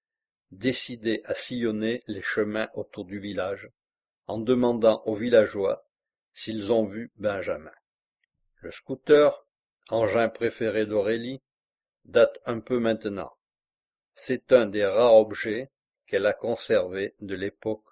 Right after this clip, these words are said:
où elle était jeune fille. Pendant plus de trois quarts d'heure, elle parcourt les chemins, longe les haies, hèle les habitants. Elle finit par rentrer dépitée à la ferme. Vite,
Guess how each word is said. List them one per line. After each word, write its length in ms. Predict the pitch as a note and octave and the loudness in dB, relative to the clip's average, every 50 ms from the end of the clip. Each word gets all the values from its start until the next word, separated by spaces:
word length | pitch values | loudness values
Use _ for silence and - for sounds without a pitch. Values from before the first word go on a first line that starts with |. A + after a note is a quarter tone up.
| _ _ _ - | _ _ _ -12
où 80 | - | -10
elle 120 | G2+ G2 F#2 | -10 -10 -10
était 280 | F#2 - - - G2+ | -12 -12 -8 -8 -8
jeune 280 | G2 F2+ G2+ E2 E2 E2+ | -6 -4 -6 -6 -6 -8
fille. 320 | - - - D#2+ D2 _ _ _ _ _ _ _ _ _ _ _ _ _ _ _ _ _ | -18 -18 -20 -20 -20 _ _ _ _ _ _ _ _ _ _ _ _ _ _ _ _ _
Pendant 340 | - A#2+ B2 C3 C3 C3 B2 | 2 2 4 8 8 8 8
plus 220 | A#2+ - - D3 D3 | 6 2 -2 -2 0
de 100 | C#3 B2 | 0 0
trois 260 | - - - C#3+ C#3+ | 0 2 2 2 2
quarts 240 | - D3 A#2 G#2 G2 | 4 4 4 4 4
d'heure, 380 | G#2 G2+ G#2 A2 G#2+ A2 - _ _ _ _ _ _ _ _ _ _ _ | 2 0 0 0 -2 -4 -10 _ _ _ _ _ _ _ _ _ _ _
elle 180 | - G#2+ G#2+ - | -8 -8 -6 -2
parcourt 480 | - A#2 - - - - C3 B2 A#2 | 0 0 0 0 -2 -6 -4 -2 0
les 120 | A#2 A2 G#2 | 0 0 0
chemins, 480 | - - - A2+ G2 F2+ E2 E2 - _ _ _ _ _ _ _ _ _ _ | 0 -2 -2 -4 -8 -8 -12 -14 -16 _ _ _ _ _ _ _ _ _ _
longe 480 | - G#2 A2+ B2+ B2+ C3+ C3+ - - | -6 0 4 6 6 6 6 4 0
les 340 | A#2 A2+ A2 A2 G#2 G2+ G#2 | 0 0 0 2 0 -2 -4
haies, 140 | A2 A2+ _ _ _ _ _ _ _ _ _ _ - | -6 -8 _ _ _ _ _ _ _ _ _ _ 10
hèle 360 | B2+ B2+ C3 B2 B2 A#2 A2 | 12 12 12 12 12 8 2
les 220 | G#2+ G#2+ F#2+ F#2+ | 0 -2 -4 -2
habitants. 500 | G#2+ F#2 F#2+ G2+ G2 _ - - - _ _ _ _ _ _ _ _ _ _ _ _ _ _ _ _ _ _ _ | -4 -4 -4 -6 -12 _ -10 -10 -10 _ _ _ _ _ _ _ _ _ _ _ _ _ _ _ _ _ _ _
Elle 160 | - F2 F2+ | -10 -10 -10
finit 400 | - - - G#2+ A2+ B2+ C3+ C#3+ | -10 -10 -8 -6 -4 -2 -2 -2
par 240 | C#3 - - C3+ - | 2 6 6 6 6
rentrer 440 | F#2+ G#2 A2 G#2+ - - A#2+ A#2+ A2+ | 4 -2 -2 -4 -4 -4 -2 -2 -2
dépitée 600 | G#2 A2+ B2 B2 - A#2 A2 - - B2 A#2+ - | 0 0 0 0 -2 -6 -12 -6 -4 -4 -2 0
à 100 | - A2+ | 2 2
la 120 | A2+ A2 G2+ | 4 4 2
ferme. 340 | - - - F2+ D#2 C#2+ - _ _ _ _ _ _ _ _ _ _ _ _ _ _ - | 0 -4 -6 -6 -6 -6 -12 _ _ _ _ _ _ _ _ _ _ _ _ _ _ -16
Vite, 500 | G#2 G2+ G#2 B2+ C#3+ C#3 - _ - | -14 -10 -8 -6 -8 -8 -8 _ -12